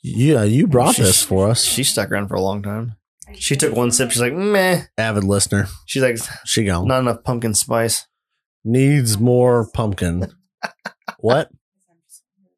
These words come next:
Speaker 1: We appreciate your download.
Speaker 2: Thanks, lady.
Speaker 1: Hey, thanks for stopping by.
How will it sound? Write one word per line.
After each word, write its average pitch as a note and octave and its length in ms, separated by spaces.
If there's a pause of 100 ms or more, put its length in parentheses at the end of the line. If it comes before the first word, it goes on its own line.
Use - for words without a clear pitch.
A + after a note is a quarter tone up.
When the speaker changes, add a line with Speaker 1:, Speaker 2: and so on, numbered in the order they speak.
(1300)
Speaker 1:
We G2 160
appreciate A2+ 500
your G#2+ 120
download. F2+ 540 (1500)
Speaker 2:
Thanks, C#3 220
lady. C3+ 260
Speaker 1:
Hey, A#2+ 180
thanks C3+ 260
for C3+ 120
stopping B2+ 420
by. A2+ 380